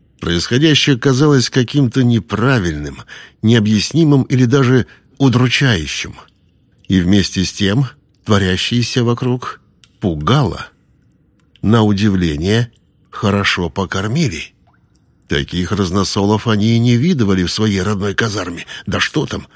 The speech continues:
даже по большим праздникам они не пробовали такой еды. Помимо отменной жратвы, каждому выдали по огромной кружке черного горького. Что тут скажешь, враги, чтоб их!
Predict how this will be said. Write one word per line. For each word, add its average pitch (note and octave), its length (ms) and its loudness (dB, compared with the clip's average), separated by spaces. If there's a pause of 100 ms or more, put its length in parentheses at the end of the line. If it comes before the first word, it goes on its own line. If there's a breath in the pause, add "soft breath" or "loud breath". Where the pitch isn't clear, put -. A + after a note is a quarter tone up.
(300 soft breath)
даже B2 360 2
по C3+ 100 0
большим D3 420 2
праздникам G#2+ 520 2
они A2+ 160 2
не A#2 100 0
пробовали A2 420 -2
такой A#2+ 320 -6
еды. C3 440 -4 (640)
Помимо G#2+ 500 2
отменной B2+ 540 4
жратвы, A2 600 0 (480 loud breath)
каждому A#2+ 460 4
выдали B2+ 320 4
по A#2 180 0
огромной B2 420 2
кружке A#2+ 460 -2
черного B2 540 0
горького. C3 640 0 (640 loud breath)
Что - 480 -8
тут F#2+ 180 -6
скажешь, - 640 -4
враги, A#2+ 720 -4
чтоб G2+ 380 0
их! - 200 -6